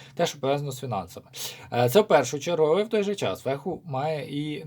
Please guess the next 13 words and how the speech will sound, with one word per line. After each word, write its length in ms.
нематеріальний 840
аспект. 560
Е, 540
відповідно, 640
це 220
про 180
стосунки, 760
про 160
партнерство 800
у 60
будь-якому 560
його 180
виді. 500